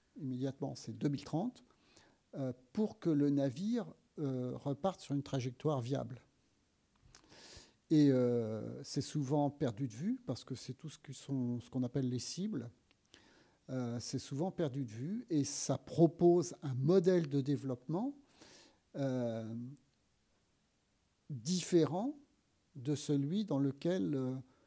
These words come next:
nous sommes majoritairement, on va dire. Bon. Mais oublions cet aspect-là et revenons à l'habitude qu'on a des objectifs de développement durable.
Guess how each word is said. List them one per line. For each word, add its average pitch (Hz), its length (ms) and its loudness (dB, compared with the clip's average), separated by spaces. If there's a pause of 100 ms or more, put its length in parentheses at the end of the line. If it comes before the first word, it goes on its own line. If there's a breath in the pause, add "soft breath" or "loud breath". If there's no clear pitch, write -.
(180 soft breath)
nous 135 140 -2
sommes 170 280 2
majoritairement, 135 760 0 (240)
on - 60 -18
va - 60 -18
dire. 104 140 -16 (400)
Bon. - 100 -4 (320 soft breath)
Mais 165 80 8
oublions 202 540 6 (120)
cet - 280 0
aspect-là 147 560 2 (360 loud breath)
et 156 100 6
revenons 165 500 4
à 135 100 4
l'habitude 139 960 0
qu'on 131 220 -2
a 131 140 -2
des 123 180 -10
objectifs 120 360 -6
de 117 40 -2
développement 123 300 -4
durable. 156 320 -6